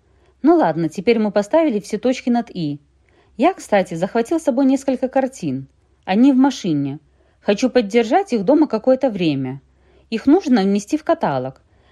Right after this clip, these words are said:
Когда бы вы смогли заехать ко мне и сделать эту работу?" Мисс Лэттем вздохнула с какой-то безнадёжностью. "Когда вам будет угодно, мистер Найтли", ледяным тоном ответила она.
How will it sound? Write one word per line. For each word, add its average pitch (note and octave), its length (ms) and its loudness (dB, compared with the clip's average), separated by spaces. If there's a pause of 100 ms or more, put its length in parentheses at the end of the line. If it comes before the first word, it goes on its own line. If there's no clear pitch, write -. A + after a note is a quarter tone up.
(120)
Когда B3+ 280 2
бы F4+ 100 -4
вы D#4+ 100 -4
смогли C#4 320 2
заехать G#3 480 -2
ко E3+ 120 -2
мне C#4+ 260 2
и G3 80 -6
сделать A3+ 340 0
эту - 120 -4
работу?" D#3 680 -2 (800)
Мисс E3+ 220 -6
Лэттем F#3 280 -2
вздохнула E3 420 -2
с A3 80 -6
какой-то F3+ 360 -4
безнадёжностью. D3 1040 -4 (680)
"Когда C#4 240 2
вам D#4 160 4
будет B3 240 -2
угодно, F#3 360 0
мистер D#3 320 -2
Найтли", C#3+ 560 -6 (300)
ледяным D#3 420 -4
тоном F3+ 460 -4
ответила D3+ 600 -10
она. C#3+ 360 -8